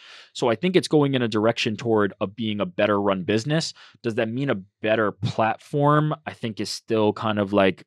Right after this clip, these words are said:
murky and being worked out. Like, Elon's playing with some of the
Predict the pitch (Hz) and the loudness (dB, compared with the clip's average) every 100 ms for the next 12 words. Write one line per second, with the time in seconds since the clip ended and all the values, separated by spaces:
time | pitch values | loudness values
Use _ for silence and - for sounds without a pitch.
0 | - 101 101 101 - 110 98 92 98 92 | -10 -2 2 2 2 -2 -2 -2 -4 0
1 | 92 90 95 92 90 90 110 107 101 95 | -2 0 0 0 -2 -6 -8 -6 -6 -10
2 | - 104 98 95 92 104 95 92 90 90 | -10 -8 -6 -6 -6 -6 -4 -2 -2 -2